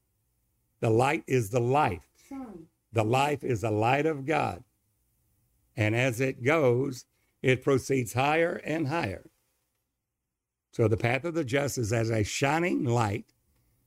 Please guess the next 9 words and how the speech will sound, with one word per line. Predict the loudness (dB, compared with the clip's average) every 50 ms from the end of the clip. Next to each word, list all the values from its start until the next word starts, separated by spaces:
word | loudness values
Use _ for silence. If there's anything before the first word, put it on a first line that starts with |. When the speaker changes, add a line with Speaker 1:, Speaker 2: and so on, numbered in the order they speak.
| _ -2
Speaker 1:
that | 0 0 0 0
shineth | 0 0 2 2 2 0 -2 -6 -10 -8
more | -6 -2 0 2 2 2 0 -2 -10 _ _ _ _ _ _ _ _ _ _ _ _ _ _ -2
and | 0 2 2 2 2
more | 2 2 2 2 0 -4 -8 -16 _ _ _ _ _ _ _ _ _ _ -4
into | -4 -2 0 0 0
the | 0
perfect | 0 2 0 0 0 -2 -6 -2
day. | -2 0 0 -2 -6 -10